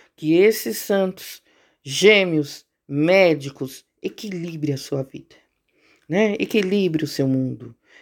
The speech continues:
Equilibre o seu mental, equilibre o seu emocional. Que esses santos tragam a você a paz tão desejada,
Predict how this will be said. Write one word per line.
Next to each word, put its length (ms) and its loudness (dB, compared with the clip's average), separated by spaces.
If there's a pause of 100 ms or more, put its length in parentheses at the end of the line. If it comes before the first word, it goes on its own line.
(100)
Equilibre 720 0
o 40 4
seu 200 0
mental, 800 0
equilibre 920 0
o 40 2
seu 260 2
emocional. 840 -2 (500)
Que 100 0
esses 300 -2
santos 640 -2 (260)
tragam 440 2
a 40 2
você 640 0 (400)
a 140 -10 (160)
paz 500 0
tão 220 0
desejada, 920 0